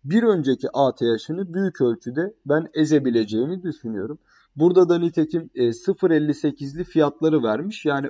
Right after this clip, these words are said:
öncekinin iki katı gibi, e, fiyatları ifade ediyor. Orantılı olduğunu düşünüyorum ama,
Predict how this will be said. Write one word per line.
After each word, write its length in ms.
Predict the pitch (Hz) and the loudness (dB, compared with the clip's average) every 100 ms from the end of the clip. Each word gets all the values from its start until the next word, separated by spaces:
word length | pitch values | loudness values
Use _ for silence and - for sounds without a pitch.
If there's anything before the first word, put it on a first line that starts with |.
| - | -4
öncekinin 640 | 160 147 135 - 151 165 - | -4 -2 -4 -4 -6 -6 -12
iki 200 | - 185 | -10 -6
katı 260 | 127 - | -4 -6
gibi, 380 | 113 117 160 180 _ _ _ | -8 -2 -2 -2 _ _ _
e, 120 | 120 117 | -2 0
fiyatları 640 | - 156 147 131 127 180 | 4 4 4 0 -2 -2
ifade 440 | 160 151 139 120 117 | -4 -2 0 0 -2
ediyor. 440 | - 107 127 185 - _ _ _ | -4 -4 -4 -6 -8 _ _ _
Orantılı 560 | 147 156 165 175 208 208 | 6 6 6 2 -4 2
olduğunu 560 | 208 190 175 190 196 | 4 4 4 0 0
düşünüyorum 580 | 185 190 214 202 175 190 - | -4 -6 -2 2 2 0 0
ama, 360 | 214 196 156 | 2 2 0